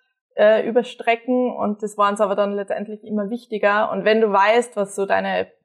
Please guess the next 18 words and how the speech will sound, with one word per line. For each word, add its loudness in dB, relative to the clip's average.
größten 2
Werte 2
sind, -2
dann -6
bist -12
du 0
auch 0
fein 0
damit. -6
Also -4
dann -8
weißt -2
du, 2
okay, -2
wir -2
können 2
das -4
dann -4